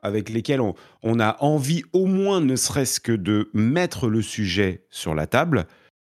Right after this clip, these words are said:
c'est, euh, la légitimité, euh, des droits d'auteur et de la propriété intellectuelle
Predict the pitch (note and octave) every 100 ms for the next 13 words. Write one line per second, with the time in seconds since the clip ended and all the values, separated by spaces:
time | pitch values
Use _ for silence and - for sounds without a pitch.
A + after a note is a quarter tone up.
0 | - B2 C#3+ E3+ - _ _ _ _ A2
1 | A2 G#2+ G#2 G#2 G#2 G#2+ G#2 G#2 - A2+
2 | A2 A2+ A#2 D#3 C3 D3 - C#3 C3+ B2+
3 | - D#3+ G3 - _ _ _ _ - G#2
4 | F#2+ A#2+ A#2+ D#3 D3+ C#3 C3+ C#3+ B2+ G#2+
5 | G2 F#2+ C3 C#3+ C3+ A#2+ - C#3 B2 B2
6 | A2 - B2 C#3 D3+